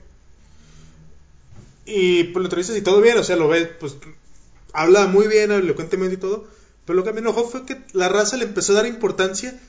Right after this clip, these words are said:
a que cómo era posible que una persona que hablara tan elocuentemente y tan educado y tan lu-, y tan lúcido de sí estuviera en situación de calle, güey.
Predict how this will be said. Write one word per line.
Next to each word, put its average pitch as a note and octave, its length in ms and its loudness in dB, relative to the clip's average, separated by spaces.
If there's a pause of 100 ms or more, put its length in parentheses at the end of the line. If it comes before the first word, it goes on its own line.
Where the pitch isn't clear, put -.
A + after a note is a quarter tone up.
(160)
a D3 140 -10
que D3+ 140 -14
cómo G3+ 220 -4
era A#3+ 200 -8
posible G#3+ 560 -6
que C#3 580 -4 (140)
una G3 300 -8
persona F3+ 560 -8
que D3 120 -4
hablara C#3 280 -4
tan E3 120 -14
elocuentemente D#3 760 -8
y - 20 -14
tan C#3+ 160 -8
educado C#3 600 -6
y D3 120 -10
tan C3 320 -12
lu-, C3+ 160 -12
y C#3 60 -16
tan C3+ 220 -6
lúcido F3+ 420 -4
de C#3 120 -2
sí F#3+ 340 -12 (680)
estuviera D#3 580 -6
en C#3+ 80 -10
situación C#3+ 380 -12
de F3 100 -8
calle, F3+ 300 -8
güey. C3+ 220 -8